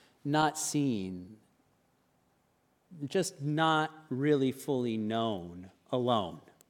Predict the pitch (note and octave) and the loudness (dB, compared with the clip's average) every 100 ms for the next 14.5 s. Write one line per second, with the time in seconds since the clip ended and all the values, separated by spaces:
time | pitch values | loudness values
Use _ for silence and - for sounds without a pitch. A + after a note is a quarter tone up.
0 | _ _ _ _ _ _ _ _ _ _ | _ _ _ _ _ _ _ _ _ _
1 | - D3 D3 C#3+ C#3 C3+ - - _ A3 | -2 2 4 2 2 0 -4 -20 _ 2
2 | G#3 - - B3+ G3+ C4 D4+ E3 D#3 D3+ | 2 -2 0 2 6 6 6 6 4 4
3 | E3 D3 C3 B2 F#3+ F#3+ G#3 E3 G3+ F3+ | 2 4 4 4 4 4 4 2 0 4
4 | D#3 E3 D#3+ D#3 D3+ D3+ C3 A2+ - G3 | 4 4 4 2 2 0 2 0 0 0
5 | F#3+ F#3 F3+ F#3 A#3 A3+ G#3 D3+ - - | 2 2 2 4 4 4 4 2 0 4
6 | E3+ E3 F#3+ F#3+ F3+ E3+ E3+ E3 C#3+ C#3 | 4 6 2 4 6 8 6 4 0 0
7 | D#3 D#3 D3 B2+ C3 C3 D3+ F3 F3 - | 0 0 -2 0 2 2 2 2 -2 -8
8 | - - - - _ _ D3+ F3+ E3+ - | -18 -20 -20 -20 _ _ 2 4 6 6
9 | A3+ - F3 D#3 D3 C#3 D#3 C#3 B2 C#3 | 4 6 4 4 6 8 8 6 4 2
10 | C3 A#2 A2 A2 G#2+ G#2 A2 F2+ F2+ E2+ | 2 0 0 0 0 -2 -6 -6 -6 -8
11 | E2 D2+ D2+ C#2+ D#2 _ _ _ _ _ | -8 -8 -10 -12 -16 _ _ _ _ _
12 | A#2+ G#2+ G#2+ - C3+ B2 A#2 G#2 F#2+ E2+ | -6 -4 -4 -4 0 2 0 -2 -4 -8
13 | F#2 F#2+ F#2 F2+ F2 F2 _ _ A#2+ G2 | -8 -6 -6 -8 -10 -14 _ _ -2 -2
14 | F2+ F#2 E2 D#2 D2+ | -2 -4 -6 -10 -16